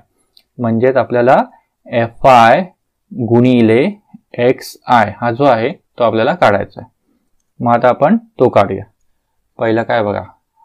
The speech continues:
इथे आहेत सतरा आणि इथे आहेत एक पॉइंट पाच. दोघांचा आपल्याला करायचा आहे गुणाकार. मग सतरा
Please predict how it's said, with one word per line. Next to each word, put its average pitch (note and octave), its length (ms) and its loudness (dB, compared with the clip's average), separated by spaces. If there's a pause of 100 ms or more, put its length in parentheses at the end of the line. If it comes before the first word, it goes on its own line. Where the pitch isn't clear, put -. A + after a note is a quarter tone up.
(140)
इथे A#2 160 -6
आहेत A#2 140 -4
सतरा B2 440 -2 (960)
आणि A2+ 240 -4
इथे G#2+ 180 -6
आहेत B2 320 -4 (880)
एक B2+ 300 -2 (180)
पॉइंट A2 320 -4 (100)
पाच. - 240 -14 (140)
दोघांचा A#2 600 0
आपल्याला A#2 300 -2
करायचा A2+ 360 -2
आहे F#3 120 -2 (360)
गुणाकार. A#2 540 0 (600)
मग A#2 160 -6
सतरा A#2+ 440 -4